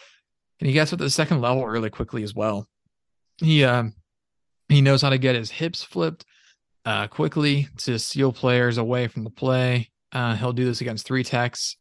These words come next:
uh, and that's a very, very, very, very, very difficult thing to do.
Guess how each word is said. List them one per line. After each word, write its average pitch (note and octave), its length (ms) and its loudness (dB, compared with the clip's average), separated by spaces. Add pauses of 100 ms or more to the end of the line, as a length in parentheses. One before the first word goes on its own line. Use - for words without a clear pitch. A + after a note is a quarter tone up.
uh, A2 180 -2
and A2 100 -4
that's A2+ 140 -6
a A2+ 40 -8
very, A2+ 340 0
very, G#2+ 260 -6
very, G2+ 320 -10
very, A2 300 -12
very G#2 260 -8
difficult - 420 -14
thing G2+ 280 -8 (160)
to G2+ 140 -8 (160)
do. A2 440 -2